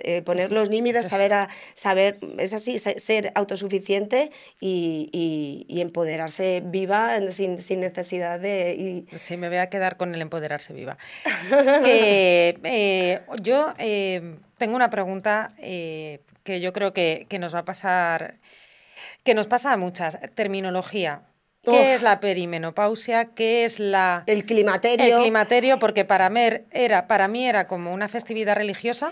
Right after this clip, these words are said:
Speaker 1: Y para mi climaterio he dicho,
Speaker 2: Era,
Speaker 1: pues, pues
Speaker 2: era
Speaker 1: un
Speaker 2: un
Speaker 1: orgasmo.
Speaker 2: orgasmo.
Speaker 1: A mí me es un orgasmo
Speaker 2: ¿Y la
Speaker 1: climaterio.
Speaker 2: menopausia? ¿Qué diferencia una etapa de otra? Eh, porque yo,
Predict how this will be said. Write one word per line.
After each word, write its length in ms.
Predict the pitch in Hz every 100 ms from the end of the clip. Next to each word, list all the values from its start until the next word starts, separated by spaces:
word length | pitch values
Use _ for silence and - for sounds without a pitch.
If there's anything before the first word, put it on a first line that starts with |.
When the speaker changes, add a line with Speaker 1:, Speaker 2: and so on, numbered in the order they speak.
| -
Speaker 1:
Y 140 | 220
para 180 | 214 196
mi 120 | 196
climaterio 540 | 208 208 190 202 208 233
he 20 |
dicho, 160 | 208
Speaker 2:
Era, 160 | 185 220 208
Speaker 1:
pues, 160 | 220 -
pues 160 | 185
Speaker 2:
era 80 | 196
Speaker 1:
un 60 | 202
Speaker 2:
un 60 |
Speaker 1:
orgasmo. 420 | 202 180 214 220 269
Speaker 2:
orgasmo. 200 | 269 - -
Speaker 1:
A 100 | 208
mí 80 | 220
me 60 | 330
es 100 | 359
un 80 |
orgasmo 420 | 339 202 196 185 175
Speaker 2:
¿Y 100 | 196
la 60 | 185
Speaker 1:
climaterio. 160 | 180 180
Speaker 2:
menopausia? 580 | 180 170 190 180 190 165
¿Qué 120 | 220
diferencia 500 | 254 247 262 247 233
una 140 | 214 214
etapa 360 | 208 208 202
de 220 | 185 185 196
otra? 480 | 226 254 254 262 -
Eh, 800 | 208 190 180 170 160 156 165 - _ _ _
porque 280 | 190 165 170
yo, 260 | 190 196